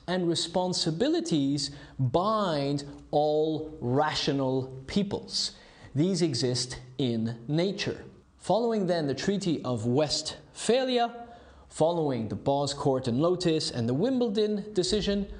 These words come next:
what becomes clear then is that we have now settled on an international legal framework built on state sovereignty, meaning built on a positivist system,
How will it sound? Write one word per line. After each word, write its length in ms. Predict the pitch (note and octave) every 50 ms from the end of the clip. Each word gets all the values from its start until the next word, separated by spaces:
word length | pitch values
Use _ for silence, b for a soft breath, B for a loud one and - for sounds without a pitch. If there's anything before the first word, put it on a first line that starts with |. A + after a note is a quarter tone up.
| B B B B B B -
what 320 | B2+ D#3 A3 B3 B3 -
becomes 440 | - G#3 - - - F3+ F3+ E3+ D3+
clear 480 | - - - - A#3+ C#4+ D#4+ E4+ E4+ D#4
then 360 | A3+ F#3+ E3+ F3+ F3+ F3+ - -
is 180 | F#3 F3 E3+ E3
that 140 | F#3+ - F#3
we 140 | F#3 G3 E3
have 200 | D#3+ F3 D#3 E3+
now 280 | F3+ F#3 G3+ A3+ A#3
settled 760 | A3 - - - - B3+ C4 C4 - E3 D3+ D3+ D#3 D3+ B B B B B B B -
on 480 | D3 E3+ F3+ F3 E3+ E3+ E3 E3+ E3+ C#3+ - - -
an 160 | - C#3 C3+ - -
international 880 | G#3+ B3+ C#4 - - A3 G3+ F#3+ F#3+ G3 G3+ - - F#3 E3+ D3+ D3 D3+
legal 320 | E3+ F#3 D#3+ E3 D3 C#3
framework 960 | - - - - - A#3+ D4 E4 E4+ D#4+ C4+ E3 D3 D3 D3+ D3+ - - B B B B - B2
built 400 | A2 D3+ E3+ G3+ G3 - - - - - - -
on 520 | - D#3+ E3 C3+ G#2+ E2 D#2+ A#2+ E3 F3 B B B B B B
state 500 | - - - - - C3 A2 G2 - - - - - -
sovereignty, 840 | - - - - E3+ E3 D#3+ C#3 C#3 B2+ A2 G#2 - G#2+ C#2+ - - B B B B B B B B -
meaning 600 | D#3+ G#3 A#3+ A#3 G3+ F3+ F3 F3 E3+ - - - - A#2+
built 260 | C3+ D3+ D#3 D#3 D#3+
on 140 | D#3+ D#3+ D#3+
a 80 | E3
positivist 1080 | E3 - - - - G#3 A3 A#3+ A3 F3+ F3 - C#3 A2 - - - - - - - - - - - - - -
system, 640 | - C4 A3+ - - - A3+ A3 G#3+ G#3+ G#3+ B